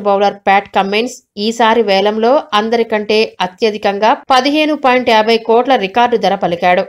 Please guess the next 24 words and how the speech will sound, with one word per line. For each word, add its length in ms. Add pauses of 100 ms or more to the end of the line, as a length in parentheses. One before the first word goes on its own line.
(500)
ఐపీఎల్ 540
చరిత్రలో 460 (400)
ఏ 20 (140)
విదేశీ 400 (160)
ఆటగాడిని 540 (280)
ఇంత 160 (120)
ధర 200
వెచ్చించి 460 (300)
ఏ 40 (140)
ఫ్రాంచైజీ 500 (120)
కొనుగోలు 420
చేయలేదు. 400 (320)
ఇక 120 (120)
మిగతా 320 (260)
ఆస్ట్రేలియా 480 (140)
ఆటగాళ్ల 420
విషయానికి 460
వస్తే, 280 (460)
ఆస్ట్రేలియా 460 (100)
ఫాస్ట్ 400
బౌలర్ 280 (120)
నాథన్ 400
కౌల్టర్నైల్ను 680 (360)
ఎనిమిది 260